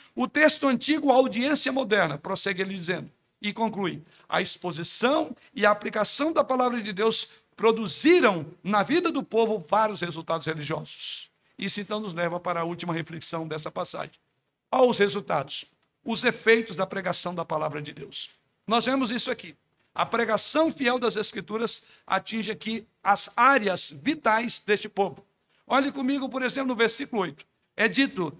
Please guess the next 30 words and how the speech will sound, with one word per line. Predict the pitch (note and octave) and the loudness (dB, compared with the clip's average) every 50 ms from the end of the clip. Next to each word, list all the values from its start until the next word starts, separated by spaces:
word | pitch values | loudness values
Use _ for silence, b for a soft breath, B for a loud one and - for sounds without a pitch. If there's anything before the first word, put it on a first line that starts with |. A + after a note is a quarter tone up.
| _ _ - | _ _ -8
leram | - F3+ G3+ A#3 C4 C#4 D4 C#4 C#4 C4+ | -4 0 4 6 6 8 8 8 6 6
no | B3 B3 B3+ B3 | 4 4 2 2
livro | A#3+ C4 C#4 C#4 A3 C4+ A#3+ | 2 0 0 0 0 -4 -4
da | G#3+ A#3 | -2 -2
lei | A3+ G#3+ G3+ G#3 A3+ A#3+ | -2 0 2 0 0 0
de | F#3+ B3 - | -2 -4 -4
Deus, | F#3 F3+ E3 D3 D3 - - - - _ | -2 -2 -4 -4 -6 -10 -10 -12 -12 _
claramente, | - - A#3+ B3+ C4+ D4+ D#4+ D#4 D#4 C#4+ B3 A#3 A3 - - - - _ _ _ _ _ _ _ | -2 0 0 2 4 4 6 6 6 6 6 4 4 2 -2 -8 -12 _ _ _ _ _ _ _
dando | E3 B3 C4 C#4+ C4 C4+ | 2 4 4 4 4 2
explicações | C4 - - - - E4+ G3+ A3 G3 - - A#3 C4 B3 | 0 -2 -2 -4 -6 -4 0 0 0 0 0 -2 -2 0
de | F#3+ A#3 | 0 0
maneira | A3 G#3+ G3+ G#3+ A3+ B3 C4 C4 A#3 F#3+ b b b b | 0 2 2 2 2 2 2 0 -2 -4 b b b b
que | - B3+ C4+ | -2 0 2
entendesse | C4 C4 A#3+ - A#3+ A3+ A3+ A3 G3 F#3+ B3 D4 D4+ - - - C4+ | 2 2 2 2 2 0 0 0 -2 -2 -2 -2 -2 -4 -4 -4 -6
o | A#3+ F#3+ | -6 -6
que | - A#3 A#3 B3 | -6 -6 -6 -4
se | A#3 - - - - B3 A#3+ | -4 -6 -8 -10 -10 -8 -8
lia. | G#3+ F#3 E3 F3+ F3+ E3 D3 C#3 B2+ - _ _ _ _ _ _ _ _ _ _ _ _ _ _ _ _ _ _ _ _ _ _ _ _ _ _ _ _ _ _ _ _ _ _ _ _ _ _ _ _ _ _ _ _ _ _ _ _ _ _ _ _ _ _ _ _ _ _ _ _ _ _ _ _ _ _ _ _ _ _ _ _ _ _ _ _ _ _ _ _ _ - | -8 -6 -6 -8 -8 -8 -8 -10 -10 -10 _ _ _ _ _ _ _ _ _ _ _ _ _ _ _ _ _ _ _ _ _ _ _ _ _ _ _ _ _ _ _ _ _ _ _ _ _ _ _ _ _ _ _ _ _ _ _ _ _ _ _ _ _ _ _ _ _ _ _ _ _ _ _ _ _ _ _ _ _ _ _ _ _ _ _ _ _ _ _ _ _ -6
Primeiro, | A3+ A#3+ A3+ A3+ A3+ A#3 A3+ A#3 - | -2 0 2 2 2 2 0 -2 0
houve | - G#3+ G#3 F3 | 2 0 2 2
um | G#3+ | -2
entendimento | A3 F#3+ - A3 G3 A3 A3 G3+ F#3+ F3 F#3 G#3 | -4 -4 -2 -2 -2 0 0 0 -2 -2 -4 -6
intelectual. | G#3+ - - G3 G3 G3+ - - F#3+ G3 | -4 0 0 0 0 0 -2 -2 0 0
Eles | G#3+ F#3 G3+ | 0 0 -2
entenderam | A#3+ - - C4+ C4+ A#3 A3+ A3 A3 G3 | -4 0 2 2 2 4 4 4 4 2
o | |
que | D#3+ - | -2 -6
estava | - G3 F#3 E3+ | -6 -4 -4 -4
sendo | D#3+ - - F#3 F3+ E3+ | -4 -4 -4 -4 -4 -4
lido. | F3 D#3 D#3 D#3 D#3 E3 D#3 | -4 -4 -6 -6 -8 -10 -12